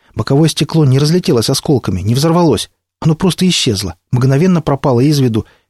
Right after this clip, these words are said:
и тут же исчезла голова сидящего за ним водителя, хоть она именно взорвалась. Я увидел тёмно-красную вспышку.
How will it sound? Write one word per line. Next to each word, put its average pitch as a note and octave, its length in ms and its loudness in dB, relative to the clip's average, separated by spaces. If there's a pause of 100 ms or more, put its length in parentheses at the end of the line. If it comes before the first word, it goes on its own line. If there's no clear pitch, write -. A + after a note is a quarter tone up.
(160)
и A#2+ 60 -4
тут F#3 200 0
же C#3+ 100 2
исчезла D#3+ 380 0
голова A#2+ 320 0
сидящего A#2+ 480 -2
за A2+ 120 0
ним B2 140 0
водителя, A#2 480 -2 (320)
хоть - 200 -4
она A2+ 220 0
именно F#3 260 2
взорвалась. D#3 640 -2 (320)
Я A#2 120 0
увидел B2 320 0
тёмно-красную A#2 680 -2
вспышку. - 480 -8